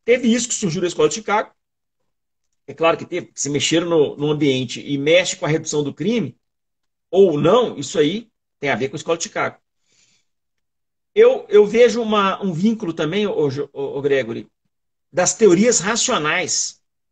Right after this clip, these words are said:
as teorias econômicas. Eu, eu, tá, tem becaria? Tem, totalmente. Mas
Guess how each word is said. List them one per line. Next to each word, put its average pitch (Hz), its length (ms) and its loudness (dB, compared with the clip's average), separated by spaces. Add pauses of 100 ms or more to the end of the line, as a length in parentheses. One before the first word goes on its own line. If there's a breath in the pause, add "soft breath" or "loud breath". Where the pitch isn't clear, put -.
(600)
as 131 100 -12
teorias 196 360 2
econômicas. 170 880 -2 (540)
Eu, 151 140 0
eu, 165 400 0 (400)
tá, 285 220 0
tem 254 280 -4
becaria? 240 460 2
Tem, 190 300 -2 (120)
totalmente. 202 600 -2
Mas 202 760 0